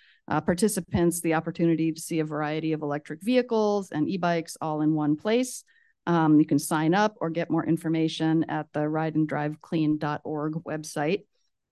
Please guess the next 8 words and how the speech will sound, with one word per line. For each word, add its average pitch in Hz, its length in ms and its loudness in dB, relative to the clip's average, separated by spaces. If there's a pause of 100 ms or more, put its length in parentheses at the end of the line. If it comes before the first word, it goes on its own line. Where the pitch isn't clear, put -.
(340)
Uh, 180 260 6
also 240 420 6
next 208 480 2
week 180 460 2
is 175 240 0
Clean 233 460 6
Air 220 320 2
Day, 170 500 0